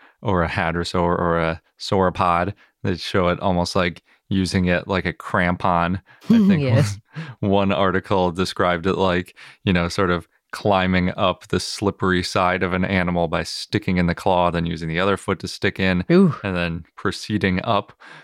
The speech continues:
Speaker 2: That's gotta be painful for that other animal.
Speaker 1: It would be if it happened. We're not really sure if they did it 'cause we don't have any evidence of that specific behavior.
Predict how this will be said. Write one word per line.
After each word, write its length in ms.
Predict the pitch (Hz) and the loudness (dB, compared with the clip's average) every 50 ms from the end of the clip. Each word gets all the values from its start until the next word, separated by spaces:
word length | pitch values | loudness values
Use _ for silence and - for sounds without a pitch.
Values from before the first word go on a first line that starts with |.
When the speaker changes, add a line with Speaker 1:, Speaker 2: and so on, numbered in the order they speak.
| _ _ | _ _
Speaker 2:
That's 140 | - 139 - | -8 -8 -2
gotta 180 | - 147 143 135 | 0 0 2 2
be 100 | 139 139 | 2 0
painful 400 | 131 - 151 147 151 143 - 151 | 0 2 2 2 2 2 2 0
for 120 | 139 - 147 | 0 2 0
that 160 | 139 135 135 | 0 2 2
other 180 | 143 151 147 139 | 2 2 2 2
animal. 340 | 135 131 131 127 127 123 - _ _ - | 2 0 0 -2 -2 -4 -6 _ _ 0
Speaker 1:
It 80 | 120 117 | 0 4
would 240 | 120 156 180 156 | 4 4 2 2
be 320 | - 120 110 123 156 160 139 - | 2 0 0 0 0 -4 -6 -6
if 180 | - 107 - - | -6 -2 -2 -2
it 80 | 107 | -2
happened. 540 | 107 - 104 98 98 - 127 131 156 156 - - _ - | 0 -2 -2 -2 -2 0 0 0 0 -2 -6 -12 _ -2
We're 80 | 110 | 0
not 140 | 98 92 90 | 2 2 2
really 200 | 92 95 90 87 | 2 2 2 2
sure 340 | - - 101 87 87 95 101 95 | 0 0 0 0 2 0 0 -2
if 140 | 104 92 - | -4 -2 0
they 140 | - 90 90 | 0 0 2
did 180 | 76 92 87 | 2 2 2
it 100 | 95 101 - | 2 2 0
'cause 140 | - 92 85 | -2 0 2
we 60 | 90 | 2
don't 100 | 95 92 | 2 2
have 120 | 101 92 85 | 2 0 -2
any 140 | 80 80 | -2 -2
evidence 400 | - - 101 95 87 90 87 - | -2 -2 -2 0 -2 -2 -4 -4
of 60 | - 90 | -4 -2
that 160 | 90 85 - | -2 -2 -4
specific 400 | - - 92 85 95 82 85 - | -6 -6 -4 -2 -2 -2 -2 -2
behavior. 540 | - 90 80 82 82 80 85 92 98 107 | -2 -2 0 0 -2 0 0 -2 -2 -2